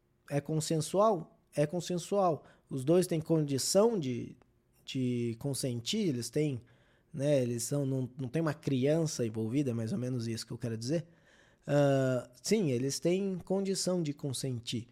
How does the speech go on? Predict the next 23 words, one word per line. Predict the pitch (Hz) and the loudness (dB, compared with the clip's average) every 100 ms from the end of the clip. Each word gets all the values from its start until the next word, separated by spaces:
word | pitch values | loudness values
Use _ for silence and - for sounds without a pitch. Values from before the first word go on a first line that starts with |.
| _ _ _ _ _ _ _ _ _ _ _ _ _ _ _ _ _ _ _ _ _ _ - - | _ _ _ _ _ _ _ _ _ _ _ _ _ _ _ _ _ _ _ _ _ _ -20 -2
Algum | 160 156 214 233 | 4 6 6 6
deles | 196 220 202 | 8 8 4
tá | 190 | -2
quebrando | 175 165 147 180 226 | 0 2 4 4 4
algum | 175 160 160 | 2 2 2
outro | 170 180 | 2 2
contrato | 160 151 135 156 196 - | -2 -2 2 4 4 2
com | 160 | 0
alguma | 147 151 165 | 2 2 4
outra | 156 160 151 | 4 2 -2
pessoa, | 131 117 - 185 208 160 - - | -4 -4 2 6 6 2 -8 -6
né? | 135 165 | -2 -2
Se | 139 | -2
ele | 131 | 0
já | 135 | 2
era | 139 151 | 2 2
casado | 147 139 117 139 160 139 | 2 0 2 2 2 2
e | |
tinha | - 143 143 | -2 -2 -2
uma | 139 127 | -2 -4
cláusula | 131 139 139 147 135 127 | -4 0 2 2 0 -4
de | 127 | -4
exclusividade. | - 127 123 120 139 170 | -6 -6 -4 -4 0 0